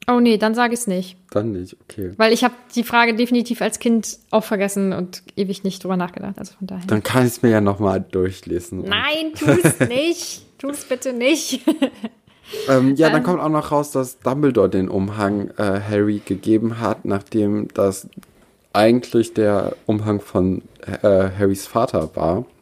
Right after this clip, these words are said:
Speaker 1: Mhm.
Speaker 2: äh, der ihn angeblich auch nur, ähm, zum Naschen benutzt hat. So, ist voll die Verschwendung eigentlich.
Speaker 1: Mhm.
Speaker 2: Ja,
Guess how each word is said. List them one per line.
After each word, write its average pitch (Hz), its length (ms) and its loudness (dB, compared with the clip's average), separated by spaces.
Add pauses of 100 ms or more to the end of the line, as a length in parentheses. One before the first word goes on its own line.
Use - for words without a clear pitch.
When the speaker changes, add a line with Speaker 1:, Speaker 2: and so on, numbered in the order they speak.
(500)
Speaker 1:
Mhm. 190 280 0 (760)
Speaker 2:
äh, 101 280 6
der 104 240 4
ihn 107 240 2
angeblich 104 720 2
auch 101 200 2
nur, 101 500 2
ähm, 95 440 -2 (300)
zum 92 400 0
Naschen 120 600 0
benutzt 123 600 0
hat. 113 180 2 (1120)
So, 92 280 0
ist - 200 -10 (560)
voll 107 260 4
die 104 100 -2
Verschwendung 98 760 0
eigentlich. 123 640 0 (400)
Speaker 1:
Mhm. 202 300 -2 (720)
Speaker 2:
Ja, 78 340 2